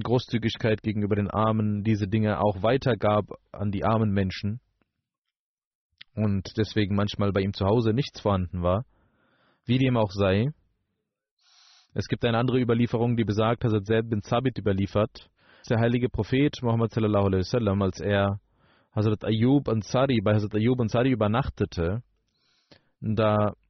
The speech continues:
gab es kein Geschenk, was er, was zu ihm kam. Das erste Geschenk, was ich ihm überbrachte, sagt der Überlieferer, war ein Geschirr, in welchem Brot aus Gerste war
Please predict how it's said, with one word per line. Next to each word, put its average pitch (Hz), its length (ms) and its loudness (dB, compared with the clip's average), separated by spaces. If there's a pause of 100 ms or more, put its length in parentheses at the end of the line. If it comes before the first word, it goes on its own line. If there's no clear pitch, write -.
(440)
gab 110 180 2
es 117 100 -2
kein 123 220 -2
Geschenk, 131 400 -2
was 110 160 -4
er, 98 380 0 (800)
was 107 200 -2
zu - 120 -4
ihm 101 180 0
kam. 104 400 -2 (580)
Das - 200 -2
erste 139 420 -2
Geschenk, 139 440 -2
was - 200 -2
ich - 200 -2
ihm 147 220 0
überbrachte, 135 580 0
sagt 101 300 -2
der 98 60 2
Überlieferer, 101 560 0
war 107 100 2
ein 107 180 0
Geschirr, 123 400 0 (360)
in 110 220 -2
welchem 104 600 0 (360)
Brot 113 720 -2
aus 113 260 0
Gerste 117 420 0
war 110 260 0